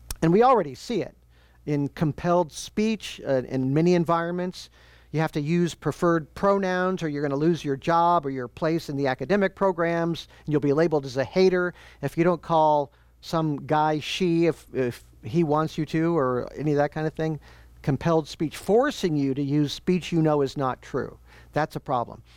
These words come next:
Compelled to support Gay Pride Month in your workplace. Dreher actually mentions how in Poland, um, they're complaining because American companies are co-, coming over there and forcing them to support Gay Pride Month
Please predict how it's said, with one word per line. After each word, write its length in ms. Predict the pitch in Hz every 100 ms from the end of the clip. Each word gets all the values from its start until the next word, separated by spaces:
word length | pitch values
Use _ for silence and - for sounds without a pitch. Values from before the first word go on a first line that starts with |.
| - -
Compelled 640 | 175 165 190 190 196 175
to 80 | 196
support 480 | - 196 196 196 156 131 -
Gay 200 | 156 180
Pride 380 | - 208 254 175
Month 300 | 139 120 -
in 160 | 143
your 120 | 147 160
workplace. 640 | 180 240 - 123 113 - - - - -
Dreher 260 | 160 180
actually 260 | 165 - 156
mentions 440 | 160 185 165 143
how 160 | 156 143
in 120 | 135
Poland, 600 | - 185 247 170 131 131 - - - - _ -
um, 440 | 131 127 127 135 - - - - - - _ - - - -
they're 180 | 143 175
complaining 540 | 202 190 - 156 151 151
because 260 | 147 143
American 480 | 143 143 165 196 143
companies 460 | - 190 185 156 139
are 80 |
co-, 280 | 131 156 139 -
coming 260 | - 165 147
over 200 | 151 139
there 340 | 135 175 156
and 200 | - 143
forcing 520 | - 196 226 - 170
them 180 | 143 139
to 80 | 143
support 420 | - 151 156 139
Gay 160 | 135 147
Pride 380 | 123 170 190 180
Month 320 | 139 139